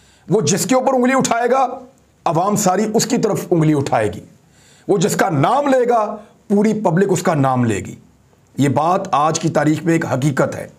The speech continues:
और इससे कोई भाग नहीं सकता, चाहे mainstream media को दबाए, चाहे सोशल मीडिया को दबाए, चाहे सोशल मीडिया के workers के घरों के ऊपर छापे मारे जाएं,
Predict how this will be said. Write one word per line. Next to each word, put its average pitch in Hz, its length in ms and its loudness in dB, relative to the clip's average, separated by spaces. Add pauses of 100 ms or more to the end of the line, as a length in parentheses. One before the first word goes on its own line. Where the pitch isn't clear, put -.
(580)
और 208 200 0
इससे 170 260 0
कोई 175 160 0
भाग 147 340 0
नहीं 170 180 2
सकता, 120 520 -6 (400)
चाहे 165 180 0
mainstream 165 680 0
media 202 300 2
को 226 100 0
दबाए, 185 440 -2 (500)
चाहे 175 160 0
सोशल 185 340 0
मीडिया 226 260 2
को 214 100 2
दबाए, 185 360 0 (320)
चाहे 190 180 0
सोशल 196 360 0
मीडिया 202 260 2
के 214 100 2
workers 165 400 -2
के 196 100 -2
घरों 170 240 0
के 185 60 2
ऊपर 202 200 -2
छापे 240 400 -2
मारे 220 240 2
जाएं, 190 240 2